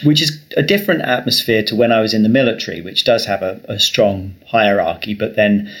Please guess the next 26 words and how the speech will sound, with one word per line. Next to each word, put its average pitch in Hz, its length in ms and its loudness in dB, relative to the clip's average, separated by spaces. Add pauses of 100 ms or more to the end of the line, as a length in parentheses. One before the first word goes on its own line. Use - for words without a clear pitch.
(140)
you 117 100 2
know, 107 120 4
the 113 100 2
military 110 640 2
often 104 680 0
puts 120 240 0
you 110 80 0
in 101 80 -2
situations 107 840 0
where 104 180 2
you 101 240 -2
need 110 440 2
that 92 280 -6
sort - 280 -2
of - 120 -8
pyramid 98 460 -2
structure - 460 0
and 98 120 0
you 101 60 -2
need 104 240 2
that, - 320 -4
uh, 95 160 2
hierarchy 101 600 -2
in 110 80 0
order 110 300 0
for 104 340 0